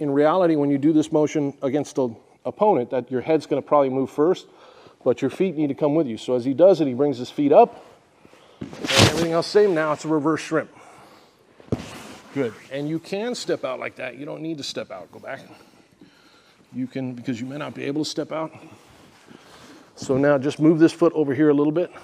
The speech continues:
and now reverse shrimp from there. Look what happens to my leg. It cleared, it'll clear right off, as long as you're heavy. Okay, so from the back, practice that. Head motion, look, look back and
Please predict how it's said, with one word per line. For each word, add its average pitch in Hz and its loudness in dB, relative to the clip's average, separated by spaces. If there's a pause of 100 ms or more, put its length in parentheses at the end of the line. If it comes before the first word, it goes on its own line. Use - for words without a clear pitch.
(480)
and 127 -2
now 123 0
reverse 123 2
shrimp 131 -4
from 123 -8
there. 117 -10
Look - -10
what - -8
happens 147 -8
to 135 -14
my 127 -12
leg. 143 -14 (400)
It 120 -8
cleared, 123 -6
it'll 120 -12
clear 123 -10
right 117 -8
off, 110 -10
as 120 -12
long 135 -4
as 117 -8
you're 127 -12
heavy. 120 -10 (1400)
Okay, 165 -2
so 165 -4
from 165 -6
the 165 -4
back, 175 0 (580)
practice 160 -2
that. 170 0 (420)
Head 156 0
motion, 147 -4
look, 156 -2 (380)
look 180 -16
back 151 -10
and 151 -8